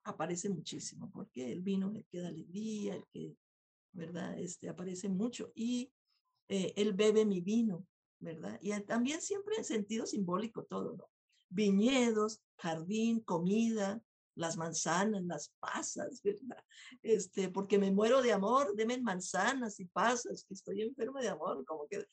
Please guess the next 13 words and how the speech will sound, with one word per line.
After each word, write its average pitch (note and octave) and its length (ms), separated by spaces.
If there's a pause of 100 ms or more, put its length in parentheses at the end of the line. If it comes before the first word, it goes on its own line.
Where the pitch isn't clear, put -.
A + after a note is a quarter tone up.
(160)
denme G#3 280
energía, G3+ 640
porque - 240
ya F3 140
desfallecí", - 720
¿no? - 80 (640)
Mucha A#3+ 420
sensualidad, E3 920 (100)
¿no? - 120 (540)
También B3 320
aparece G#3 500
la F#3+ 120
realeza E3+ 600